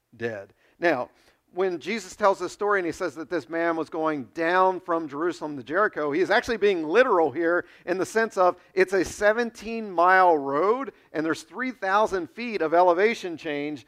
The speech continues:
to get from Jerusalem down to Jericho. Now, this particular road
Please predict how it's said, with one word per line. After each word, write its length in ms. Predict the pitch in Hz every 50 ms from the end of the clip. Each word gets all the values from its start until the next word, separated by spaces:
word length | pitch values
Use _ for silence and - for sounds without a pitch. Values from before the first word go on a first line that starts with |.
| _ _ _
to 100 | - 170
get 320 | 139 175 202 190 - _
from 440 | - 202 208 196 180 170 165 170 160
Jerusalem 580 | 131 143 175 190 185 180 - 180 156 147 143 131 - _ _ _ _ _
down 300 | - 143 143 147 147 135
to 100 | - 156
Jericho. 640 | 123 135 139 143 143 131 - - 139 92 80 98 - _ _ _ _
Now, 140 | - 160 160
this 160 | 160 180 170
particular 520 | - 196 185 - 220 233 233 247 254 226 202
road 520 | 165 165 180 202 196 190 170 160 151 131